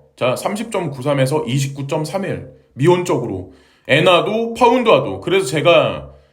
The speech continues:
전 세계 모든 국가 중에, 지세븐 중에, 자, 선진국 중에 이, 이 나라들이 먼저 아작이 날 거다라고 제가 이제 말씀을 드렸던 거예요.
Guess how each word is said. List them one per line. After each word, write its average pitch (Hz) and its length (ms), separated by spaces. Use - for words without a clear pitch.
전 - 160
세계 214 180
모든 180 880
국가 208 440
중에, 139 380
지세븐 196 500
중에, 131 480
자, 117 240
선진국 190 460
중에 190 480
이, 220 460
이 226 200
나라들이 151 540
먼저 131 420
아작이 160 340
날 - 200
거다라고 151 400
제가 123 200
이제 113 180
말씀을 127 480
드렸던 139 340
거예요. 98 440